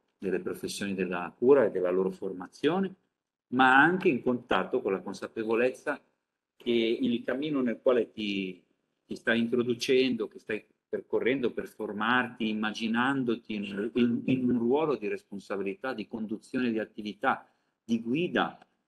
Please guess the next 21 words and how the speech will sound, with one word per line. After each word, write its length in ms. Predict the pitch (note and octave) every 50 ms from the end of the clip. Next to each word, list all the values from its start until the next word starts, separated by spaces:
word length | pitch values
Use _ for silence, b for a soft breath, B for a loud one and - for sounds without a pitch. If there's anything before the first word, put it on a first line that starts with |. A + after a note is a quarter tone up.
| _ _ -
nei 180 | - G2+ F#2+
confronti 500 | - A2 G#2 - - A2 G#2+ G2 G2+ G2+
di 120 | G2 G2+ G2+
altri. 440 | F#2+ F2+ F2+ F2 E2+ - B2+ B2
Questo 280 | - - C3 B2+ - B2+
avviene 360 | G2+ F#2+ G2+ G2+ G2+ G2+ G2+
anche 280 | G2 G#2 A2 A2+ - G#2
per 160 | - G#2+ G2+
il 140 | G2 G2 F#2+
maestro, 640 | G2+ G2+ G#2 A2+ A#2+ A2+ - - _ - F#2 F2+
l'insegnante, 1080 | F2 F#2+ F#2+ F2+ - - - F#2+ F#2+ G2 G#2 G#2 G2+ F#2 E2+ - _ _ - E2+ E2 _ _ _
no? 180 | - F2+ F#2 F#2+
Anche 280 | G2+ G#2 - - G2
quella 200 | - C#3+ C#3 A#2+
è 40 | A2
una 100 | G2+ G2
figura 500 | G2 - A2 G2 G#2 G2+ G#2 G2+ F#2+ - - _ _
della 420 | - - A2 G#2+ G2+ G2 G2+ G2+ -
asimmetria 920 | A2+ A2+ - - - B2 A2+ A2 A2 A2 G#2 F#2 - - G#2 G#2+ G#2+ G2+
relazionale, 840 | G2+ G2+ F#2 F#2+ F#2 F#2 - - - G2+ F2+ F#2 F2 E2 E2 D#2+ - _ _ _ _ _ _ _ -
no? 400 | - F#2+ G2+ A2+ A#2 - - _